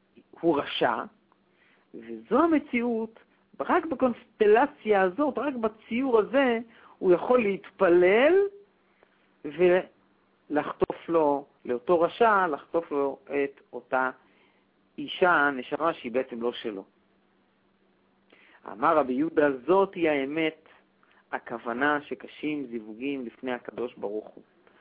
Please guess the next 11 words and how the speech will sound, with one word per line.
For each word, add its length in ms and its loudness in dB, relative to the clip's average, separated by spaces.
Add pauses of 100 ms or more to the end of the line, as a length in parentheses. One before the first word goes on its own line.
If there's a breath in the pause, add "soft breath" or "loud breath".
(380 soft breath)
אשרי 520 0
חלקם 440 -2
של 180 -14
ישראל 440 0
שהתורה 420 -2
מלמדת 540 -2
אותם 300 -6
דרכי 540 -2
הקדוש 400 -6
ברוך 400 -2
הוא, 200 -8